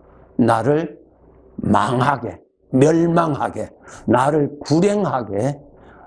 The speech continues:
만드는 것입니다. 이러한 세상에 우리가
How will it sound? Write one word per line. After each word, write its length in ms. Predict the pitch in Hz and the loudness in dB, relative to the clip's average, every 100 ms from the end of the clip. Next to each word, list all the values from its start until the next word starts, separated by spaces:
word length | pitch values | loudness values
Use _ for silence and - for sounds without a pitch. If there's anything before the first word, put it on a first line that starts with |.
| - _ - | -20 _ -6
만드는 1160 | - 107 110 117 123 110 123 113 107 135 135 - _ | 0 2 2 2 0 2 0 2 2 0 -2 -10 _
것입니다. 540 | - 87 - - - - _ _ _ - _ _ _ _ _ _ _ _ - - _ _ _ - _ _ 339 | -8 -4 -4 -6 -12 -16 _ _ _ -20 _ _ _ _ _ _ _ _ -20 -20 _ _ _ -20 _ _ -2
이러한 480 | 294 294 302 240 | 0 2 0 -2
세상에 520 | 208 - 135 139 143 143 | -2 -2 -2 0 0 0
우리가 600 | 101 104 101 107 117 | -2 -6 -2 -4 -4